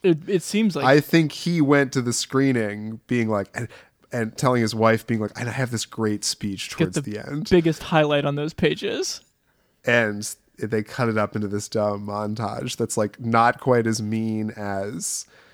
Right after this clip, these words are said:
Speaker 2: Deadpool. Is this movie rated R or P G thirteen?
Speaker 1: Thirteen.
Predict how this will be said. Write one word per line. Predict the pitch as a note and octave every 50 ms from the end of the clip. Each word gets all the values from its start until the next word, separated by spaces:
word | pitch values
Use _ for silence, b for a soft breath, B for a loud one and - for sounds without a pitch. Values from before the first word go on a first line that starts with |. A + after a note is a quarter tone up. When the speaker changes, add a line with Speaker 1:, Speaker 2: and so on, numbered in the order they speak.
| b b b
Speaker 2:
Deadpool. | - B2+ A#2 A#2 A2+ G#2+ - - G#2+ G#2 - - - - - D#3+ E3 D#3+ b b b b b b
Is | D#3 F#3+
this | C4 B3+
movie | D#4 E4 D#4+ D#4 C#4+
rated | A#3 G3+ F#3 F3 D#3+ C#3+
R | C3+ C3+ C#3 D3 D3+ C3+
or | A#2+
P | B2 C#3 C3
G | B2 A#2+
thirteen? | G#2+ A2 A2+ G#2 G2 - - - - E3+ F3+ F#3+
Speaker 1:
Thirteen. | G3 F#3 - - - -